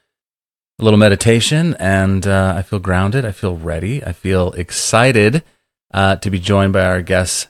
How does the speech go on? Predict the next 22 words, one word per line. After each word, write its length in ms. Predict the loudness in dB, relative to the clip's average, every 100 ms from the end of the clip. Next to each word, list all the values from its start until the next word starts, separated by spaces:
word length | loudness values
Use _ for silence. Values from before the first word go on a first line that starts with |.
| -10
today, 500 | -8 -2 0 0 -2
because 600 | -4 -8 -6 -2 0 0
today 200 | -2 -4
we're 120 | -2
talking 500 | -4 -4 -4 -2 -4
about 420 | -4 -2 -2 -2 -6
a 60 |
critical 960 | -14 -20 -16 -6 -4 -2 0 0 -2 -6 _ _ _ -10
topic 560 | -2 0 0 -6 -8 -18 _ _ -4
of 160 | -4 -2
trust. 520 | 0 0 0 -6 -8 -4
And 160 | 0
our 100 | 0
guest 480 | 2 2 0 -2 -12 -6
is 380 | -4 -2 -4
Ashley 600 | -4 -4 -2 -2 -2 -4 -6
Reichheld, 640 | -4 -4 -4 -4 -6 -8 -16 _ _ -12
a 80 |
principal 760 | -8 -2 -2 -2 -2 -2 -4 -6
at 180 | -10 -8
Deloitte 460 | -4 2 2 2 0
Digital, 340 | 2 0 -2